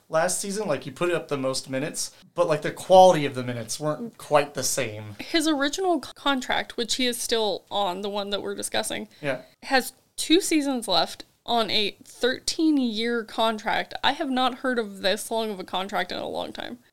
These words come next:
Speaker 2: It was originally signed in two thousand nine, so probably why I haven't heard of one in a while. But the original contract was seventy-two million dollars,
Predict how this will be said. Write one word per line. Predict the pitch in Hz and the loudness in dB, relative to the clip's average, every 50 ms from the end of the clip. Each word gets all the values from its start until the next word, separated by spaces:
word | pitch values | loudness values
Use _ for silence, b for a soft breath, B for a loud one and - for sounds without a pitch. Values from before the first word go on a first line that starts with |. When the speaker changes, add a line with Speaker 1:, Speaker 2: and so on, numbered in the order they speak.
| _ - | _ -4
Speaker 2:
It | 233 | -2
was | 262 262 240 262 | -2 0 0 0
originally | 254 277 339 320 359 349 311 277 247 | 0 0 0 2 2 2 2 2 0
signed | 247 - - - 240 233 233 240 233 | 0 -2 0 2 4 4 4 2 2
in | 233 220 208 202 196 180 - _ - | -2 -2 -4 -6 -8 -10 -12 _ -8
two | - 269 254 | -4 -2 2
thousand | 254 226 196 185 202 185 175 180 | 4 4 4 2 0 -4 -4 -2
nine, | 180 180 175 165 - 180 185 196 202 | -2 0 0 -2 -2 -6 -8 -10 -10
so | - - - - - - 151 175 - - - | -8 -6 -4 -2 -2 -2 -4 -4 -8 -10 -4
probably | - 214 202 196 185 185 | -2 0 0 0 0 0
why | 180 180 175 185 | 2 2 4 2
I | 196 | 2
haven't | 208 202 - - - | 0 0 -4 -4 -6
heard | 214 220 202 196 | -8 -8 -8 -8
of | 190 - | -10 -10
one | - 76 - - | -10 -10 -10 -10
in | - - | -12 -14
a | - | -12
while. | - - - - - _ - 294 - _ _ | -14 -14 -14 -16 -18 _ -20 -20 -20 _ _
But | - 233 220 208 - - - _ _ | 2 4 6 4 4 2 -4 _ _
the | - 240 | 0 2
original | 226 226 226 254 254 339 320 294 254 | 2 4 4 2 2 2 0 0 0
contract | - 240 214 214 208 226 190 190 196 - | 0 -2 -4 -2 0 0 0 0 0 -4
was | 214 208 196 190 190 190 - - - _ _ | -6 -4 -2 -2 -4 -4 -8 -10 -12 _ _
seventy-two | - - - - 262 285 302 311 294 277 - - 262 247 240 233 | -10 -6 -2 0 0 2 2 0 0 0 -2 -2 0 0 0 -2
million | 220 214 214 202 196 190 196 214 208 208 196 190 190 | -2 -4 -4 -4 -4 -4 -4 -4 -4 -4 -6 -6 -6
dollars, | - 160 156 98 - - 269 320 359 370 370 - | -6 -6 -4 -4 -4 -2 -2 -2 -4 -4 -4 -6